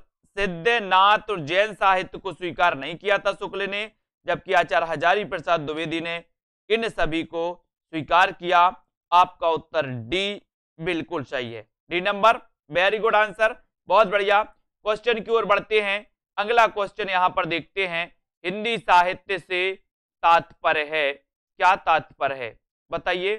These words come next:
तंत्र मंत्र आदि द्वारा सिद्धि प्राप्त कराने वाला साहित्य, सिद्ध साहित्य से, सिद्ध साहित्य से, ठीक है, सिद्ध साहित्य से आपको बताना है, ठीक है। तो सिद्ध साहित्य से क्या तात्पर्य है?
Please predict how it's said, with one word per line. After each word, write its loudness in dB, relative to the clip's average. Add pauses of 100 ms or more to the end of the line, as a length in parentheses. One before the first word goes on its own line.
(180)
तंत्र -2
मंत्र -4
आदि 0
द्वारा 2
सिद्धि -10
प्राप्त -2
कराने -2
वाला 0
साहित्य, -4 (220)
सिद्ध -8
साहित्य -2
से, -4 (680)
सिद्ध -4
साहित्य -2
से, -16 (160)
ठीक -6
है, 2 (380)
सिद्ध -4
साहित्य 2
से -4
आपको 0
बताना 0
है, 0 (360)
ठीक -6
है। -2 (4000)
तो -12
सिद्ध 0
साहित्य 4
से -8
क्या 2
तात्पर्य 0
है? -4